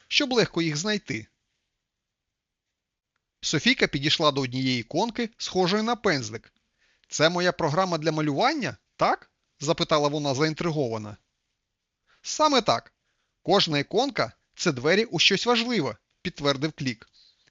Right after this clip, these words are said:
Він показав на довгу рівну смугу, що простягнулася вниз поля.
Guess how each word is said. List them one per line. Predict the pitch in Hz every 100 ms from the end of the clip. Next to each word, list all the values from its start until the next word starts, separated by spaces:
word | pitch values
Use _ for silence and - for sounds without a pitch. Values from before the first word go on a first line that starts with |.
| -
Він | 160 294
показав | 185 - 151 190
на | 147 135
довгу | 160 311 165 160
рівну | 226 208 233
смугу, | - 254 175 110 113 _ _ _
що | - 180
простягнулася | - 170 - 156 240 214 -
вниз | 160 196 202
поля. | - 151 113 107